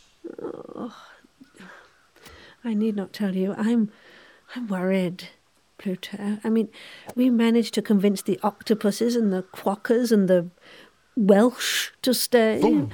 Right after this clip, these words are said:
Speaker 2: Welsh?
Speaker 1: Shh. Not that they tried to keep it a secret. I mean, their language is a dead giveaway, isn't it? Fideo yakida kulch chlani mainech.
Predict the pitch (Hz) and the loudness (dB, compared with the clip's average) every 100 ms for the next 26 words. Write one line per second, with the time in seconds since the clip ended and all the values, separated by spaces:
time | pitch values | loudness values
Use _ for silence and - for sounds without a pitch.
0 | 95 139 - 151 - - - - - - | -2 -2 -2 -8 -10 -10 -14 -6 -4 -2
1 | - - - _ _ _ _ 190 - - | 2 0 -2 _ _ _ _ -18 -16 -16
2 | 170 - 214 220 - - - - 190 - | -14 -8 -6 -6 -8 -12 -10 -4 -6 -6
3 | 202 214 - - 214 - - 254 - - | -8 -6 -4 -4 -6 -8 -14 -14 -16 -10
4 | 226 208 214 208 196 208 233 196 175 - | -4 -2 0 0 2 2 2 0 -4 -4
5 | 214 190 185 185 _ _ _ 294 277 214 | -2 -2 -4 -6 _ _ _ 2 2 2
6 | 202 208 180 180 151 190 247 285 349 _ | 0 0 0 -2 -4 -6 -6 -4 -6 _
7 | _ _ - - 247 175 - 202 190 240 | _ _ -20 2 2 2 -2 -2 0 0
8 | 226 214 - - - 240 233 - - - | -2 -2 -6 -10 -6 -6 -8 -14 -14 -14
9 | - - 196 226 - - - - - 269 | -14 -14 -12 -12 -14 -16 -16 -18 -16 -2
10 | 349 359 359 269 247 - - - - - | 8 8 8 4 -8 -8 -2 -2 -4 -10
11 | _ - - - 202 202 233 233 226 220 | _ -14 -10 -2 0 2 4 4 4 2
12 | 220 220 214 220 240 240 240 233 233 - | 0 0 0 2 2 2 2 0 -2 -10
13 | - | -16